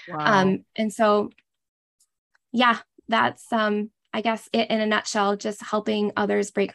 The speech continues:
Speaker 2: free from bondage
Speaker 1: Oh.
Speaker 2: and emotional attachment to food, and instead
Speaker 1: Ooh.
Speaker 2: learning and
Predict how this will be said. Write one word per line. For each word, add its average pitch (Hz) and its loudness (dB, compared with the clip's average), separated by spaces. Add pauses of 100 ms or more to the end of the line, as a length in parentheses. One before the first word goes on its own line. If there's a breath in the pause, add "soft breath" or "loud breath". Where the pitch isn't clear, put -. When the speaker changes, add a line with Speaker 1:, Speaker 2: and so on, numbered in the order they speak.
Speaker 2:
free 202 4
from 196 -2
bondage 190 -2
Speaker 1:
Oh. 175 -6
Speaker 2:
and 190 -2
emotional 202 -2
attachment 202 -6
to 202 -8
food, 196 2 (360 soft breath)
and 220 4
instead 220 2
Speaker 1:
Ooh. 330 -2
Speaker 2:
learning 208 -2
and 208 -2